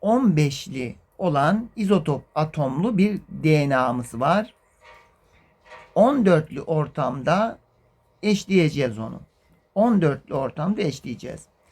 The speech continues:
Ne olacak? Bu ağır D N A'mız açılacak.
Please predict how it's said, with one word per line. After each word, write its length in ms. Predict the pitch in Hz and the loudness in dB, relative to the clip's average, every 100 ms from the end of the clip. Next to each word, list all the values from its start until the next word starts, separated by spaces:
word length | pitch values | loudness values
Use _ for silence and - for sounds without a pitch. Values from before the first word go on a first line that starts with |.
| _ _ _ _ | _ _ _ _
Ne 140 | 233 311 | 0 2
olacak? 580 | 240 160 160 196 254 - | 4 4 2 -2 -2 -6
Bu 200 | 170 - | -8 0
ağır 340 | 170 214 190 | 2 2 0
D 220 | 156 139 | -2 0
N 80 | 135 | 0
A'mız 340 | 135 127 113 - | -2 -2 -4 -4
açılacak. 840 | 165 160 143 131 127 160 214 - | -4 -2 -2 -4 0 2 2 -2